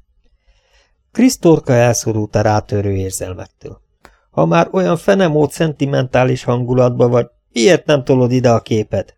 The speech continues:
A tagba szakadt, sötéthajú férfi lassan kilépett a fák sűrűjéből.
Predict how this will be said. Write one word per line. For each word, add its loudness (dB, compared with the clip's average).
A -4
tagba 0
szakadt, -2
sötéthajú -2
férfi -2
lassan -6
kilépett -6
a -4
fák -6
sűrűjéből. -12